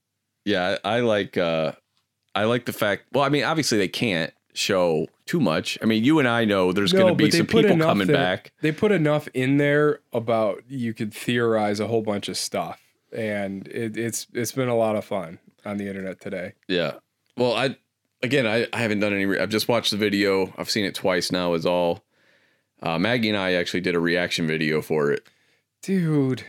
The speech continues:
Speaker 1: Yeah, we sure did. <laughs>
Speaker 2: All right, that trend needs to fucking stop. That is the dumbest shit.
Speaker 1: It really is, but I, I need exposure, man. I don't give a
Speaker 2: I don't
Speaker 1: shit.
Speaker 2: un-, I don't
Speaker 1: <laughs>
Speaker 2: understand, like, who watches that
Speaker 1: Right?
Speaker 2: stuff?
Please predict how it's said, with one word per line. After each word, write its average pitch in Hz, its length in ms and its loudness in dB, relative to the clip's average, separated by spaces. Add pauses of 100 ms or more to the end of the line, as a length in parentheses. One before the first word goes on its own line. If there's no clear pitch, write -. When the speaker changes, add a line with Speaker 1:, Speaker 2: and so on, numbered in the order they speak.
Speaker 1:
Yeah, 101 360 0 (540)
we 82 120 -4
sure 101 220 0
did. 101 280 0 (180)
<laughs> - 800 -2 (300)
Speaker 2:
All 180 80 0
right, 131 300 0
that 175 460 0
trend 185 400 2
needs 147 260 2
to 120 140 -2
fucking 127 720 -2
stop. - 720 -4
That 190 180 2
is 165 200 2
the 143 120 2
dumbest 147 840 0
shit. - 800 -2 (240)
Speaker 1:
It 120 80 0
really 127 300 4
is, 107 280 4
but 95 340 -2
I, 98 180 -2 (100)
I 95 60 -2
need 110 180 2
exposure, 87 500 0
man. 78 220 0
I 80 40 0
don't 101 100 -2
give 151 80 0
a 202 40 2
Speaker 2:
I 262 100 2
don't 247 100 4
Speaker 1:
shit. 190 140 4
Speaker 2:
un-, 170 240 0
I 226 160 2
don't 190 220 4
Speaker 1:
<laughs> - 0 -
Speaker 2:
understand, 160 840 2
like, 139 220 0
who 175 300 2
watches 123 840 0
that 117 160 2
Speaker 1:
Right? 208 280 4
Speaker 2:
stuff? - 280 -8